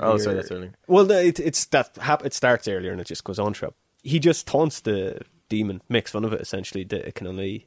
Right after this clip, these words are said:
Speaker 2: take control of a little girl.
Speaker 1: Oh, yeah,
Speaker 2: Essentially
Speaker 1: yeah.
Speaker 2: calls it a pussy, and so the demon possesses him instead,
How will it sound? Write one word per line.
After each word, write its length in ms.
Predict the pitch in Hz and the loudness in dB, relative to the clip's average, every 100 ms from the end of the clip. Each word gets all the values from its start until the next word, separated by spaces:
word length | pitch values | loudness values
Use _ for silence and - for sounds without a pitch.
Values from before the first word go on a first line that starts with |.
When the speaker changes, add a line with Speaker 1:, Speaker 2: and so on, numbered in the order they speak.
| _ - | _ -8
Speaker 2:
take 200 | 107 - | -8 -6
control 260 | - 92 | -6 -6
of 80 | 95 | -4
a 40 | |
little 220 | 92 - 95 | -6 -8 -6
girl. 400 | 90 98 92 - - | -4 -4 -4 -10 -8
Speaker 1:
Oh, 280 | 95 95 95 | -4 -2 -2
yeah, 160 | 92 90 | -4 -4
Speaker 2:
Essentially 320 | 87 113 - | -2 -4 -4
Speaker 1:
yeah. 60 | |
Speaker 2:
calls 200 | 95 90 | -6 -6
it 80 | - | -8
a 40 | - | -10
pussy, 420 | 87 - 90 - _ _ - | -8 -8 -10 -12 _ _ -12
and 120 | 92 90 | -10 -8
so 80 | |
the 100 | 80 | -8
demon 280 | 76 76 65 | -8 -10 -12
possesses 480 | - - 67 - - | -12 -10 -10 -12 -10
him 160 | 87 60 | -10 -10
instead, 500 | 60 - 78 50 | -14 -10 -8 -8